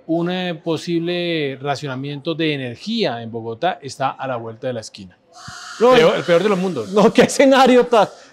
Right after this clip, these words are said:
Speaker 2: eso le pega mucho al estado de ánimo de los bogotanos, racionamiento por aquí y por allá, pero ¿sabe qué?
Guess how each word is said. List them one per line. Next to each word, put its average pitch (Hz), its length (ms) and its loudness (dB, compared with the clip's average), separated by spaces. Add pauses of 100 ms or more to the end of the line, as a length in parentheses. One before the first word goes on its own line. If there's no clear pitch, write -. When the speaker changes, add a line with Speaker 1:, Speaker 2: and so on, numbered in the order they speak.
Speaker 2:
eso 226 240 2
le 196 240 0
pega 202 320 -2
mucho 214 500 -4
al 196 120 0
estado 170 240 -4
de 185 80 0
ánimo 180 180 -6
de 180 60 -4
los 156 100 -2
bogotanos, 170 840 0 (380)
racionamiento 151 560 -2
por 156 140 0
aquí 139 160 -4
y - 20 -4
por 165 160 2
allá, 165 220 2
pero 175 160 -2
¿sabe 196 280 -2
qué? 233 240 -2